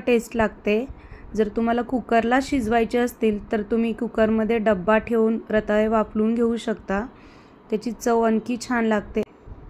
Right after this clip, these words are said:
तर मस्त असे अगदी पंधरा मिनटामध्ये आपले रताळे शिजून तयार होतात. बघू शकता तुम्ही, मस्त असे आपले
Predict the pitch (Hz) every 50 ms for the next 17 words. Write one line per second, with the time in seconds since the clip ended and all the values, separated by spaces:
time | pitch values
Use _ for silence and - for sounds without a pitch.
0 | - - - 226 220 214 220 220 220 226 233 - - - - 262 254 254 240 -
1 | 269 254 233 202 190 185 185 247 269 262 - 240 226 220 202 220 226 233 240 240
2 | 220 240 233 226 233 226 220 240 233 233 220 214 220 220 220 214 214 214 208 208
3 | 214 220 - - 226 185 202 214 214 220 208 233 220 196 190 196 208 220 220 214
4 | - - 190 202 220 - - - - - - - - - - - - - 214 214
5 | 202 226 262 262 - 247 196 - - 220 214 220 220 208 202 214 226 233 - -
6 | - - - - 214 208 208 214 208 - - - - - - - 247 240 220 233
7 | - 247 240 233 240 226 233 233